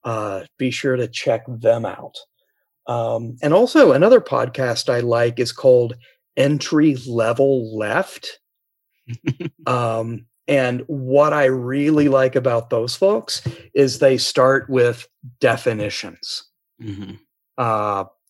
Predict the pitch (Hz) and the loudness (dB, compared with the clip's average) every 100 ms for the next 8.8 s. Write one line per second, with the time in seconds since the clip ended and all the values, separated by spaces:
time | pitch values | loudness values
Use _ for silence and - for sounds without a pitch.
0 | - 120 113 117 117 131 151 131 131 123 | -12 -8 -6 -6 -8 -2 0 2 2 2
1 | - 190 202 233 220 - 185 196 214 175 | 0 0 2 2 2 2 2 2 2 2
2 | 160 156 143 160 170 - - - _ _ | 2 2 4 4 4 0 -16 -20 _ _
3 | _ _ _ _ _ - 123 117 110 113 | _ _ _ _ _ -8 -6 -4 -6 -8
4 | 117 110 127 117 120 117 120 120 120 120 | -12 -8 -6 -6 -8 -6 -6 -6 -6 -8
5 | - 127 123 117 160 - 143 135 135 127 | -8 -6 -6 -2 -2 0 0 2 2 0
6 | 123 120 120 120 117 110 127 123 - 117 | -4 -4 -6 -4 -4 -2 -2 -2 -4 -8
7 | 113 127 120 120 107 127 120 127 113 117 | -8 -10 -10 -10 -6 -6 -8 -12 -12 -12
8 | - 127 110 - 120 113 107 | -10 -8 -8 -6 -6 -4 -6